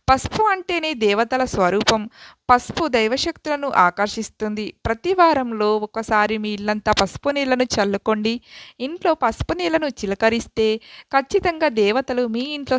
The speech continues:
సంచరిస్తూ ఉంటారు. మన కుటుంబంలో ఎవరికైనా దిష్టి తగిలితే ఎన్నో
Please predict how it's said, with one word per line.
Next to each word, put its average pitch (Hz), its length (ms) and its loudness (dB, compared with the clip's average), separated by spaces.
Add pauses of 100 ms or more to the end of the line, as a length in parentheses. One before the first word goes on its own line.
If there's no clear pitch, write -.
(120)
సంచరిస్తూ 202 580 -6 (120)
ఉంటారు. 208 440 4 (720)
మన 240 200 2
కుటుంబంలో 330 720 2
ఎవరికైనా 233 540 0
దిష్టి 180 340 -6
తగిలితే 226 500 -2 (120)
ఎన్నో 254 300 -4